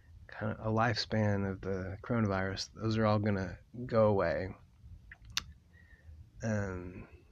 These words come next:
magically disappear by science. So that was a happy prophecy, and now I'm gonna drop another prophecy on you. And this one is about weapons.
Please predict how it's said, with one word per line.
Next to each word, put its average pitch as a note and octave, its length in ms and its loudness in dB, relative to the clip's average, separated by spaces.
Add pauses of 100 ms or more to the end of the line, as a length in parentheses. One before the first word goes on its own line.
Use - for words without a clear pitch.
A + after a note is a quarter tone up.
(120)
magically A2 580 0
disappear F#2 720 -4
by E2+ 100 -10
science. - 800 -4 (3000)
So - 140 2
that F3+ 220 10
was C#3+ 220 4
a A2+ 120 2
happy G#2+ 320 2
prophecy, C#3 420 2
and G#2+ 180 2
now B2 420 6
I'm A#2+ 100 4
gonna A2 160 6
drop G2+ 280 2
another A#2 340 6
prophecy A2 720 0
on G2+ 180 2
you. F#2+ 140 -6 (1200)
And D#3 160 -2
this F#3 200 4
one C#3 120 8
is A#2 80 4
about - 280 -4
weapons. - 680 -4